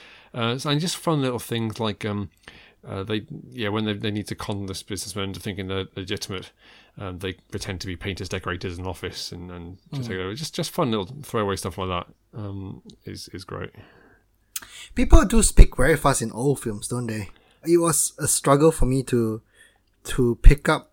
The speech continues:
Speaker 1: Okay.
Speaker 2: a lot of what they were saying. Um, I, I don't know, maybe it was the accent that they were trying to put on, but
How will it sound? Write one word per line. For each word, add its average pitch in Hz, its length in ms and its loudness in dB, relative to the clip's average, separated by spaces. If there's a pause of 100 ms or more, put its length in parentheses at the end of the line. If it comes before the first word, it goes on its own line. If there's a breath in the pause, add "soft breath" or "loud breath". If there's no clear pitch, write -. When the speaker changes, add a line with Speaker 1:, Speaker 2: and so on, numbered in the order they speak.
Speaker 1:
Okay. 151 340 -2
Speaker 2:
a - 40 -4
lot 131 220 -4
of 110 220 -6
what 127 220 -4
they 120 80 -4
were 120 100 -4
saying. 156 440 -6
Um, 127 340 -6 (260)
I, 135 240 -8
I 151 40 0
don't 165 120 4
know, 160 120 2
maybe 147 260 2
it 156 40 2
was 135 200 2
the 113 100 -2
accent 170 360 -2
that 151 120 -4
they 143 60 -8
were 143 60 -6
trying 165 180 -6
to 156 80 -6
put 170 140 12
on, 190 200 -4 (380 loud breath)
but 147 280 -2